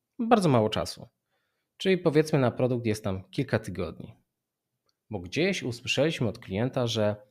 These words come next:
no to jest świetny pomysł, że ja bym chciał coś takiego. I na podstawie jakiejś jednej, dwóch, trzech opinii wprowadzamy produkt. Publikujemy jednego posta na Facebooku, może dwa, może stworzymy jakąś podstronę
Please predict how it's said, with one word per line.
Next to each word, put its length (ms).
no 60
to 60
jest 120
świetny 300
pomysł, 380
że 120
ja 80
bym 140
chciał 240
coś 180
takiego. 380
I 100
na 100
podstawie 420
jakiejś 200
jednej, 300
dwóch, 220
trzech 260
opinii 460
wprowadzamy 680
produkt. 440
Publikujemy 760
jednego 420
posta 440
na 100
Facebooku, 640
może 340
dwa, 280
może 280
stworzymy 480
jakąś 300
podstronę 560